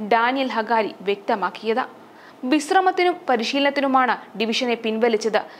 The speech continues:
എന്നാണ് ഔദ്യോഗിക വിശദീകരണം. വടക്കൻ ഗാസ, മധ്യ ഗാസ, തെക്കൻ ഗാസ എന്നിവിടങ്ങളിൽ ഓരോ ഡിവിഷൻ സൈനികർ വീതമാണ് ഇപ്പോൾ ഇസ്രയേലിനുള്ളത്.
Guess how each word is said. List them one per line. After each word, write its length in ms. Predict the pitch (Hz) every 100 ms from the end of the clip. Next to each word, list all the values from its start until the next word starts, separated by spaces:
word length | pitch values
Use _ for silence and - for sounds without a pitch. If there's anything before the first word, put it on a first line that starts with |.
| -
എന്നാണ് 420 | 220 254 247 233 214
ഔദ്യോഗിക 540 | 220 214 262 226 226 -
വിശദീകരണം. 720 | 202 214 220 214 170 202 233 - - - - - - 247
വടക്കൻ 440 | 294 302 370 370
ഗാസ, 260 | 330 320 311 -
മധ്യ 340 | 214 208 196 254
ഗാസ, 280 | 233 226 214
തെക്കൻ 600 | - - 214 208 233 233
ഗാസ 340 | 220 220 233 -
എന്നിവിടങ്ങളിൽ 640 | 226 240 240 247 240 202 - - - 247
ഓരോ 280 | 277 311
ഡിവിഷൻ 380 | 285 254 247 269
സൈനികർ 440 | 262 226 233 226 220
വീതമാണ് 540 | 226 233 233 233 185 - -
ഇപ്പോൾ 240 | - 220 214 -
ഇസ്രയേലിനുള്ളത്. 720 | 220 - 233 190 180 202 226